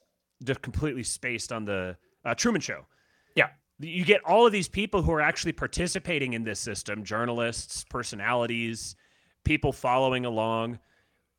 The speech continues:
Speaker 1: Th-, it's like each individual one of them is Truman. They're all participating in this Truman Show 'cause they think it's real,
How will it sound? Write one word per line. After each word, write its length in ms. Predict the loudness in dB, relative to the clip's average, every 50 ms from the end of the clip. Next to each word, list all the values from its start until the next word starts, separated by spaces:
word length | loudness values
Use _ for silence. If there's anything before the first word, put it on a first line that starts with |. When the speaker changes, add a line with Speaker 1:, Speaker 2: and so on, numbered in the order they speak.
| -14 -10
Speaker 1:
Th-, 120 | -8 -6 -6
it's 120 | -4 0 2
like 160 | 2 2 2 0
each 200 | 0 0 2 2
individual 560 | 2 2 4 4 4 4 4 4 4 4 4
one 180 | 4 4 2 2
of 120 | 0 0
them 160 | 0 0 0
is 160 | 0 -2 -4
Truman. 480 | -6 -6 -4 -2 -2 -2 -4 -6 -12 -20 _ _ _ _ _ _ _ -6
They're 220 | -4 -2 -2 0
all 200 | 2 4 4 6
participating 800 | 6 4 4 4 2 -2 -4 -2 -4 -4 -4 -2 -2 -2 -2 -2
in 160 | -4 -4 -4
this 140 | -4 -4 -6
Truman 340 | -6 -8 -6 -6 -6 -6 -6
Show 200 | -4 -4 -4 -4
'cause 160 | -4 -4 -4
they 120 | -2 -2
think 360 | -2 -2 0 2 2 2 2 0
it's 180 | -4 -4 -4 -6
real, 540 | -6 -4 -4 -4 -4 -4 -6 -8 -10 -14